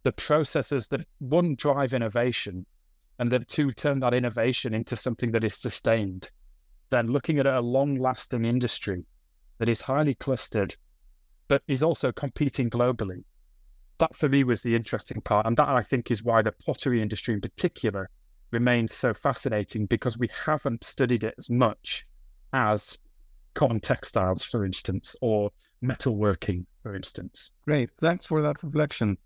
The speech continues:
Speaker 2: Let me, um, before we, we move on, let me take a, another side, um, discussion or sidetrack and talk about the Coleman Prize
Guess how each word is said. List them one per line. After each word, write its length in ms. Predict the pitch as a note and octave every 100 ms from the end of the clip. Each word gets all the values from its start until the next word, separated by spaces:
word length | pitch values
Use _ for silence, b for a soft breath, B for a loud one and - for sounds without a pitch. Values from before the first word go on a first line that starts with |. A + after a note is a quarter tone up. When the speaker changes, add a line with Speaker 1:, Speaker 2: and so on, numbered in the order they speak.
| -
Speaker 2:
Let 160 | D3
me, 340 | F#3+ F#3+ F3+ A2+ _ _ B2+
um, 760 | A#2+ A#2 A2 A2 G#2+ G#2 F#2 _ _ -
before 260 | G#2+ B2+
we, 180 | B2 A#2
we 240 | G#2 G#2
move 240 | G2+ G#2 G#2
on, 380 | A#2 G2 F#2+ F2+
let 180 | G#2 A2
me 260 | A2 F#2+ F2+ -
take 280 | G2+ F2+
a, 180 | F#2+ F2+ -
another 400 | F2+ F#2 F2+ F2+
side, 400 | - G#2+ F#2 F2+ - - A2
um, 560 | F2 E2 E2 E2 E2+ - _ _ -
discussion 640 | F#2+ - G2 F2 - E2+
or 80 | D#2+
sidetrack 640 | D#2 G2 F#2 - D#2+ D#2 - b b b b b b _ -
and 560 | A#2+ A#2+ A#2 A#2 A#2+ - _ _ _ _ -
talk 220 | B2+ B2+
about 180 | A#2 A2
the 80 |
Coleman 400 | G2+ A#2 A2 G2+
Prize 580 | F#2 G2 F#2 F#2 - -